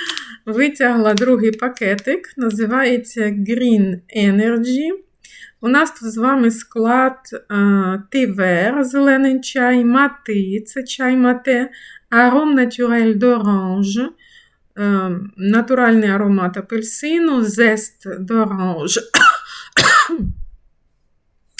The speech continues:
Е, це, ем, апельсинові ці сухі шкірочки, сітронель, лимонник,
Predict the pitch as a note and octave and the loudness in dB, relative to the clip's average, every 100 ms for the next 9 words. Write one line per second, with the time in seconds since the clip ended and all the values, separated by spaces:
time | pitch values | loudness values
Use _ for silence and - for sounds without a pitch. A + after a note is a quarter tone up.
0 | - - A#3 A3+ - _ G3+ G3+ - A#3+ | -18 -16 -14 -14 -18 _ -4 -4 -2 0
1 | A3+ G3 G3 F#3+ F#3 F3+ F3+ F3 E3+ F3 | 2 2 0 -2 -2 0 0 -2 -4 -6
2 | F3+ - _ _ _ _ _ _ _ _ | -6 -14 _ _ _ _ _ _ _ _
3 | - - - - _ _ _ _ _ G#3 | -20 -20 -20 -20 _ _ _ _ _ -10
4 | G3+ A3+ G#3+ - A3+ G3+ G3 G3+ G3 F3+ | -4 -4 -2 -2 2 2 2 2 0 0
5 | F3 F3 F3+ F3+ _ _ _ - - - | -2 -4 -8 -10 _ _ _ -20 -14 -8
6 | F#3+ - G#3 G#3 G#3+ F#3+ F#3 - D4+ E4 | -8 -8 -12 -10 -6 -6 -6 -8 -4 -2
7 | D4+ - - C#4 C#4 - - _ - - | -4 -8 -6 -6 -6 -18 -20 _ -10 -4
8 | C#4 A#3 G#3+ G#3 G#3 G#3+ C4+ D#4+ D4 A3+ | -4 -2 0 2 2 2 2 0 2 2
9 | G#3+ G3+ F#3 F3 F#3 A3 E4+ - | 2 2 0 0 0 -2 -6 -14